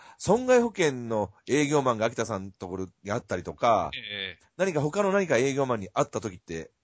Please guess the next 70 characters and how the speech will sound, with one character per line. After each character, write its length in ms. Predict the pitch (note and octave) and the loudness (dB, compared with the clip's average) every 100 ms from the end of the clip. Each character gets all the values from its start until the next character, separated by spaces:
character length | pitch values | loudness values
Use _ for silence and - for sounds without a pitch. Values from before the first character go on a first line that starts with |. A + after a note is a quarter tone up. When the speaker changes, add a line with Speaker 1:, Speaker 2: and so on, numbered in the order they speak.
| _ | _
Speaker 1:
い 60 | G2+ | -10
う 20 | |
の 80 | F#2 | -4
は 60 | F#2 | -4
あ 40 | |
る 60 | E2+ | -6
じ 80 | |
ゃ 40 | - | -10
な 60 | |
い 20 | - | -12
で 40 | |
す 60 | - | -6
か。 180 | B2+ C#3 | -4 -4
Speaker 2:
あ 60 | |
り 60 | - | -10
ま 60 | A#2+ | -12
す、 120 | A2 | -12
あ 20 | |
り 60 | G#2 | -12
ま 140 | F#2+ | -14
す。 180 | F2 D2+ | -16 -14
Speaker 1:
う 80 | A#2 | -12
ん。 120 | F2 - - - | -12 -14 -20 -2
逆 220 | G#3 A#3 | 0 0
に 60 | G#3+ | -4
聞 40 | |
き 140 | A3+ | -4
た 80 | A3 | -2
い 40 | F#3 | -2
ん 20 | |
で 60 | C#3+ | -2
す 40 | |
け 60 | A#2+ | -2
ど、 180 | A2 - - - | -2 -4 -12 -2
秋 220 | B3 A#3 | -2 0
田 120 | F3+ | -2
さ 100 | D3 | 0
ん 40 | A#2+ | -2
は 100 | F#2 E2+ | -4 2
ど 280 | A3 E4 F4 | 6 8 8
う 80 | C#4 | 8
い 100 | C#3+ | 4
う 60 | |
営 260 | A#2+ C#3+ C#3 | 4 2 2
業 180 | C#3+ C3+ | 2 2
マ 160 | A#2+ F#2 | 0 -2
ン 40 | |
が 140 | E2+ | -4
好 180 | E2 - | -8 -10
き 120 | - A#2 | -10 -10
で 140 | E2+ | -10
す 80 | - | -10
か？ 240 | B1+ A2+ _ _ _ _ _ _ _ _ _ _ _ _ _ _ C#3+ | -16 -18 _ _ _ _ _ _ _ _ _ _ _ _ _ _ -10
Speaker 2:
え 1120 | B2+ A#2+ A2+ A2+ A2 G#2+ G#2+ G#2 G#2 G2+ G#2 | -6 -4 -4 -4 -4 -4 -4 -4 -4 -4 -8
ー 20 | |
っ 40 | _ _ _ _ _ - | _ _ _ _ _ -12
と 140 | G#2 | -10
で 80 | F2 | -10
す 100 | F#2 | -14
ね。 100 | F#2 _ D#3 | -18 _ -6
ま 180 | D#3+ G3+ | -2 2
ず 100 | E3+ | 0
あ 60 | |
の、 100 | C3 | 0
Speaker 1:
う 20 | |
ん。 40 | A2+ - _ _ _ _ - | -8 -14 _ _ _ _ -8
Speaker 2:
基 160 | F3 | -6
本 240 | F3 G#3 G3+ | -6 -8 -6
的 340 | A3 G3 G3 | -6 -6 -2
に、 380 | G3+ G3+ A2 | 2 4 2